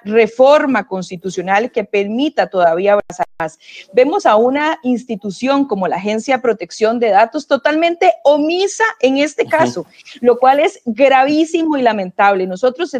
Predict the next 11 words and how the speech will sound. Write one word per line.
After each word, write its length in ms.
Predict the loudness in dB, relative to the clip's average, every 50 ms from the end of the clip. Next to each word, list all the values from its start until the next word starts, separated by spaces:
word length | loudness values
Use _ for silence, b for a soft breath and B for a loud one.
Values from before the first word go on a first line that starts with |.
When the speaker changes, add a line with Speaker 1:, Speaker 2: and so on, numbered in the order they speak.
| -12 _
Speaker 1:
tuvimos 460 | -10 -8 -4 -4 -2 -2 -4 -4 -4
aquí 220 | -6 -6 _ 0 0
a 60 | 2
la 100 | 2 2
directora, 640 | 0 0 -2 -4 _ 2 2 4 4 4 2 -2 -4 B B B B B B B
eh, 180 | -4 -4 -2 0
no 220 | 2 4 4 4 4
nos 220 | 4 2 0 0
dio 280 | 0 2 2 2 2 2
mayor 340 | 0 -2 0 0 0 0
información, 840 | -2 -4 -2 -4 -4 -4 -4 -6 -8 -6 -4 -2 0 0 0 -2 -4